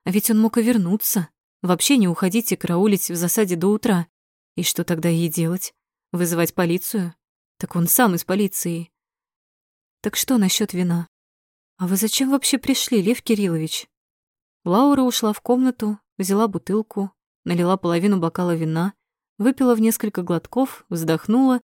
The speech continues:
и посмотрела на Корнеева. Он был хорош, такой чистенький, гладенький, в глазах немного растерянности. Ветровка плотно облегает плечи, ноги широко расставлены. Лаура всё ещё помнит шефа в шортах и майке,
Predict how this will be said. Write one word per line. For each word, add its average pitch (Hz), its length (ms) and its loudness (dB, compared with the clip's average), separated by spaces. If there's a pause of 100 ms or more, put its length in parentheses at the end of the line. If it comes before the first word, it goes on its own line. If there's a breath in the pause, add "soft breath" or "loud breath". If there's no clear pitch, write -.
(360)
и 302 80 -2
посмотрела 214 560 0
на 208 100 2
Корнеева. 160 640 -2 (520)
Он 202 160 2
был 254 100 2
хорош, 214 580 0 (360)
такой 180 240 -2
чистенький, 208 800 -2
гладенький, 196 720 -2 (240)
в 175 60 -6
глазах 226 340 2
немного 233 340 2
растерянности. 165 800 -4 (440)
Ветровка 175 420 0
плотно 180 340 -2
облегает 170 460 -2
плечи, 175 460 -4 (420)
ноги 247 260 0
широко 214 340 0
расставлены. 160 640 -4 (880)
Лаура 220 360 2
всё 208 220 -2
ещё 208 260 0
помнит 208 400 0
шефа 180 340 -4
в - 60 -10
шортах - 440 -4
и 202 40 -2
майке, 170 500 -2